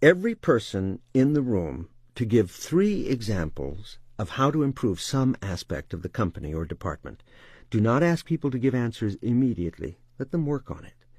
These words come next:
Give them three minutes to think about their answers, and you will get better answers.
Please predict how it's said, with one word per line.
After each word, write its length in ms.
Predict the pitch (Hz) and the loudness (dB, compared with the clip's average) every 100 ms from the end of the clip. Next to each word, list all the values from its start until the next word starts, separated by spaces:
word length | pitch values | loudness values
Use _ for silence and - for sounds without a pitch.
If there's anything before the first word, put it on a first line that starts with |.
| - - - | -20 -20 -2
Give 160 | 123 113 | 2 6
them 160 | 127 | 6
three 240 | 120 165 160 | 6 6 8
minutes 420 | 151 123 82 - | 8 6 4 -6
to 100 | - | -6
think 200 | - 139 | 0 0
about 280 | 87 78 73 | 0 -4 -4
their 180 | 92 85 | -4 -4
answers, 560 | 87 80 - 65 - | -4 -6 -8 -10 -8
and 120 | 82 85 | -6 -6
you 80 | |
will 120 | 101 92 | -4 -4
get 220 | 98 - | -4 -4
better 240 | 98 80 | -4 -2
answers. 600 | 98 95 - - - - | -2 -4 -8 -14 -16 -20